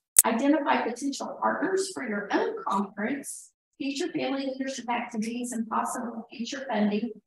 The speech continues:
I guess I better get in front of my mic. Um, receive tools to plan and execute a family professional partnerships conference, and then to learn details for increasing family partnerships in the development, implementation, and evaluation of programs.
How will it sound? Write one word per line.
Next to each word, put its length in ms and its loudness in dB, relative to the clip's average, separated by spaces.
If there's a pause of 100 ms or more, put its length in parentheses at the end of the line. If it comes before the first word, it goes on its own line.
(120)
I 20 -8
guess 220 2
I 40 2
better 180 8
get 200 8
in 100 10
front 220 12
of 80 12
my 140 12
mic. 220 12 (840)
Um, 680 10
receive 580 10
tools 760 10
to 120 8
plan 720 8
and 220 6
execute 500 2
a 60 6
family 300 4
professional 480 0
partnerships 800 -4 (340)
conference, 500 2
and 180 6
then 140 8
to 160 2
learn 300 6
details 840 4 (240)
for 120 6
increasing 640 6
family 320 8
partnerships 640 2
in 120 6
the 80 6
development, 760 2 (260)
implementation, 840 4
and 140 6
evaluation 800 4
of 160 2
programs. 720 -2